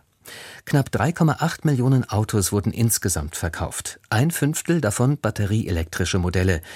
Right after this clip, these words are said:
Deren Marktanteil stieg in fast allen E-U-Ländern.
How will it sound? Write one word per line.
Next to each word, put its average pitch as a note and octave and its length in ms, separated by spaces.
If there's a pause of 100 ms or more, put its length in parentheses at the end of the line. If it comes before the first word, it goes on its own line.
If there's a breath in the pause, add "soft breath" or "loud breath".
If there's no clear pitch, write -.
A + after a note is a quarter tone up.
(340 loud breath)
Deren D#3+ 220
Marktanteil A#2+ 580
stieg - 320
in G2 120
fast - 420
allen F#2+ 340
E-U-Ländern. E2 720